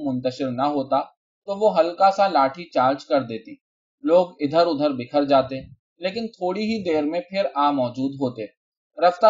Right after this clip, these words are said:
رفتہ دونوں طرف تندی اور درستی پیدا ہونے لگی۔ حالات نازک صورت اختیار کرنے لگے۔ یہ ہڑتالی دکانیں ہی بند نہیں کروا رہے تھے، بلکہ بسوں، ٹیکسیوں اور رکشاؤں کو روک بھی رہے تھے۔ ان ہنگاموں میں دو بسوں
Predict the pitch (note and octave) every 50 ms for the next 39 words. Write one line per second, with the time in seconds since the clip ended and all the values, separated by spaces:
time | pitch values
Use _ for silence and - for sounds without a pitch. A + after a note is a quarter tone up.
0 | G#3+ G3+ G3+ - G#3 G3+ G3 E3+ E3 E3+ F3+ G3 G3 F#3+ F#3 F3 F3 F3 F3 -
1 | - D#3 D3 D3 D3 D3 E3 F3+ F3+ E3+ E3 D3 C3 B2+ B2+ B2+ - - - E3+
2 | D#3 - B2+ A#2+ B2+ B2+ A#2+ A#2 A#2 B2 C3 C3+ C#3 C3+ C3 C3 C3 C#3 _ _
3 | _ _ _ _ _ - D3 C#3+ D3 D3 D3 C#3+ C#3 C#3 - B2+ B2 B2 B2+ -
4 | E3+ D3+ - - C3 B2+ C3+ C#3+ C3 C3 B2+ - - B2+ A#2+ A#2+ A#2+ A#2+ A#2 -
5 | A2 A2 A#2+ C#3 D3 C#3+ C#3 C3 C3+ C3+ C3 - _ _ _ _ _ _ C#3+ D#3+
6 | F#3+ G3 F#3 E3+ D#3 - - D3 C#3+ C#3+ D3+ E3 E3 - _ _ _ _ _ -
7 | D#3 D#3 E3 D#3+ E3 F3 F#3+ G3 G#3 A3 G3 F#3+ F#3+ F#3+ F#3 F3+ F3+ G3 F#3 F#3+
8 | E3+ D3+ C3+ C3+ C3 B2+ B2 A#2+ A#2+ - A#2 A#2 - _ _ _ - - C#3 C3
9 | C3 D3+ D#3+ E3 D#3+ F3 D3 C#3 C#3+ C#3+ - E3 E3 E3+ F3+ F3+ - - D3 C3+
10 | C3 B2 - - - D#3 D#3+ D#3+ D#3+ - - D3 E3 D#3 D3+ C#3+ C#3+ - - C#3+
11 | D3+ E3+ F3+ F3+ F3 F3+ F3 D3+ C3+ C3+ C3 B2+ B2+ D#3+ E3 E3 C3 A#2+ A#2 A2+
12 | - - - _ _ _ _ _ _ _ _ _ F#3+ G3+ A3 G#3+ G#3 G3+ G3+ G3
13 | F#3+ F#3+ G3 G#3+ A3 A3 A3+ A3+ F#3+ E3+ F#3 F#3+ F#3 F#3 G#3 - - D3+ D3